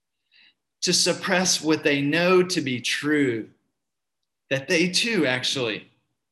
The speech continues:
have lived unjust lives, and they too deserve judgment. But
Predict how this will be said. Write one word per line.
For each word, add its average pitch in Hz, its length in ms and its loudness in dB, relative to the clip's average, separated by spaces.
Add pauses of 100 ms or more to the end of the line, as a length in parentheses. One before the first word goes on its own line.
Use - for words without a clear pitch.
(520)
have 143 240 -2
lived 156 560 2 (1080)
unjust 165 380 2
lives, 170 680 0
and 135 120 -6
they 156 160 4
too 170 280 2
deserve 139 760 0 (680)
judgment. 123 440 -6 (1700)
But 160 380 2